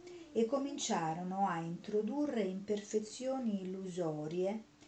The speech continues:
nelle perfette rappresentazioni di vita rappresentate sullo schermo del tempo. Da allora, per la legge di causa e effetto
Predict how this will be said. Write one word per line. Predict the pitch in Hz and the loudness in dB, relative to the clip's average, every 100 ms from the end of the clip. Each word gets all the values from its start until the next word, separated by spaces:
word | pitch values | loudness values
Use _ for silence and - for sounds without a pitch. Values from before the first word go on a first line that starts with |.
| - - | -20 -8
nelle | 233 240 196 196 | 0 4 4 4
perfette | 269 269 - 190 165 - 180 | 2 2 0 0 0 -4 -4
rappresentazioni | 180 214 - 190 185 202 202 233 - - 180 156 165 175 | -2 -2 -2 -2 2 2 2 -2 -4 -2 0 0 -2 -2
di | 208 | -2
vita | 226 262 262 208 | -2 -4 -4 -2
rappresentate | 185 185 - 202 202 254 254 - 165 156 156 196 202 - - _ _ _ _ _ _ _ _ _ - | 0 -2 -2 -2 -2 -2 -4 -2 -2 -2 -2 -2 -2 -6 -18 _ _ _ _ _ _ _ _ _ -16
sullo | - 247 269 | -8 -2 -2
schermo | - - 170 170 170 | -2 -4 -4 -4 -6
del | 165 175 180 | -6 -6 -6
tempo. | 175 160 151 160 - 151 - - - - - - - - - | -6 -6 -6 -10 -10 -10 -10 -20 -20 -20 -20 -20 -20 -20 -16
Da | 170 196 | 4 4
allora, | 190 202 185 165 165 170 208 233 - | 6 4 4 4 2 2 0 -2 -4
per | 170 165 | -6 -2
la | 165 | -2
legge | 175 190 165 165 | 0 -2 -4 -4
di | 156 165 | -4 -6
causa | - 220 208 185 170 170 165 | -2 0 2 0 -2 -6 -6
e | - 180 | -8 -10
effetto | - - 160 160 - - 202 233 | -8 -6 -6 -6 -10 -2 0 -2